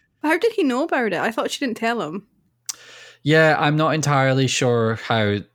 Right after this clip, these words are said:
Speaker 2: that happened, 'cause w-, th-, that, I think I'm right in saying that's the only time we see him as the Fly outside of his own lab. So,
Speaker 1: Yeah.
Speaker 2: like, it,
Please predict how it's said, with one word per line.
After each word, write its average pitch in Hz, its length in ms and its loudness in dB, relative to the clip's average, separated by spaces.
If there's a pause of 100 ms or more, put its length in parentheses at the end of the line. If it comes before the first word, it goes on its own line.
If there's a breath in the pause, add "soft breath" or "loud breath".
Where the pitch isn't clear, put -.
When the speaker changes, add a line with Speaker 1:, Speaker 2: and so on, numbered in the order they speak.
(180)
Speaker 2:
that 101 240 -4
happened, 98 600 -6
'cause 110 140 -2
w-, 131 220 -6
th-, 120 200 -4
that, 156 280 0
I 143 140 2
think 175 420 -2
I'm 165 140 0
right 156 140 -2
in 131 100 0
saying 127 280 0
that's 123 280 0
the 147 100 0
only 135 220 2
time 123 300 0
we 117 100 0
see 117 240 0
him 110 260 0
as 107 280 0
the 104 100 -4
Fly 113 400 -2
outside 95 440 -2
of 95 60 -6
his 95 140 -6
own 92 160 -2
lab. 90 300 -4 (760)
So, 110 200 0
Speaker 1:
Yeah. 175 220 0 (300)
Speaker 2:
like, 107 300 -2
it, 117 240 -6